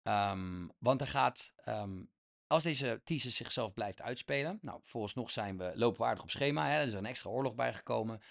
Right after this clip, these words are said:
Eh, inflatie is absoluut nog niet onder controle. Prijzen in de supermarkt zijn significant omhoog. De olieprijs is ook weer omhoog. Alles is energie, dus alles loopt op olie. Dus als olie omhoog gaat, gaat de rest ook allemaal omhoog. Dus als we een,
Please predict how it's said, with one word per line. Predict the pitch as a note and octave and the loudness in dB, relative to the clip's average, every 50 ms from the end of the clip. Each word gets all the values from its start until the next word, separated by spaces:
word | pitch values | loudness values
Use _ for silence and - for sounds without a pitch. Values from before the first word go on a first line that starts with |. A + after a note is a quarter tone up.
| - - - - - - _ | -20 -20 -20 -20 -20 -14 _
Eh, | - G#2+ G#2+ A2 B2+ | 0 2 2 2 2
inflatie | A#2+ G2+ - D3 C3+ C3 - - G2 | 0 0 2 2 2 2 2 0 -4
is | F2+ | -2
absoluut | D#2+ - - - C3 A2 G2+ | -4 -4 -4 -2 -4 -2 -2
nog | G#2+ F#2 - | -2 -4 -2
niet | - A2 G2 F#2 | -4 -4 -4 -4
onder | F#2+ F#2 F2 | -6 -8 -8
controle. | - - E2+ - - - D#3 D#3 D3+ C3 | -8 -10 -10 -8 -4 0 0 0 0 0
Prijzen | - - B2+ B2 B2 A#2 - | -2 -2 0 0 0 0 0
in | A2+ G2+ | -2 -2
de | - | -2
supermarkt | - - - - A2 A2 G2 F#2+ - | -2 -4 -4 -6 -8 -8 -8 -8 -6
zijn | - G#2+ F#2+ | -6 -6 -4
significant | F#2+ - A2 - G#2+ F#2+ - - F#2+ F#2 G2 | -6 -6 -6 -6 -8 -8 -6 -6 -8 -6 -6
omhoog. | G#2 G#2+ A#2 D3 D#3+ E3 D#3 - - - | -6 -2 0 2 2 2 2 -2 -6 -6
De | - G2 | -4 0
olieprijs | - D#3 D#3+ C#3+ - - - - G2+ F#2+ | 0 2 0 0 -2 -6 -8 -8 -6 -4
is | - - - | -4 -4 0
ook | - D#3 D#3 C3 | 0 0 0 2
weer | C3+ C#3 | 0 -2
omhoog. | C3+ B2+ B2 A#2+ A#2+ B2 A#2+ - - - - - - - - - _ | 0 0 0 0 0 -2 -2 -6 -12 -16 -18 -20 -20 -20 -20 -4 _
Alles | - C#3+ D#3 D3 B2 - | 6 8 8 8 6 4
is | B2 A2+ | 4 4
energie, | A2+ A2 G#2 G2+ - D3+ C#3 | 4 4 4 2 2 2 2
dus | A2 G2+ G2 | 2 2 2
alles | B2 C3 B2+ G#2+ | 2 2 2 2
loopt | A2 A2 F#2+ - | 0 -2 -2 -2
op | - - - | -4 -4 4
olie. | - F3 F3 D#3+ C#3 A#2+ G2 F#2+ | 6 8 8 8 8 6 4 2
Dus | G#2+ A2+ A2 | 0 -2 -2
als | A2 A2+ | 0 2
olie | C3 D#3 E3 D3 C3+ | 6 6 6 8 6
omhoog | A#2 G#2+ G#2 G2 - | 4 4 2 0 0
gaat, | - G2+ F#2+ - | -2 -4 -4 -2
gaat | - C3 A#2+ | -2 -2 -2
de | A#2+ | -2
rest | A2 A2+ F#2+ - - | -2 -2 -2 2 2
ook | G3 G3 F#3 | 2 4 4
allemaal | F#3 F3 E3 D3+ D3 C#3+ | 6 6 6 6 4 2
omhoog. | C#3 C3+ C3 C3 B2+ B2 A#2+ - - - - - - - - - - | 2 2 2 2 2 2 0 -2 -8 -10 -18 -20 -20 -20 -20 -4 2
Dus | C#3+ F3 E3 F#3 | 4 4 6 8
als | G3 A3 A3 - | 8 8 8 8
we | G#3 D#3 | 4 4
een, | C3 A2 G2+ F#2+ F2+ | 4 4 2 0 -4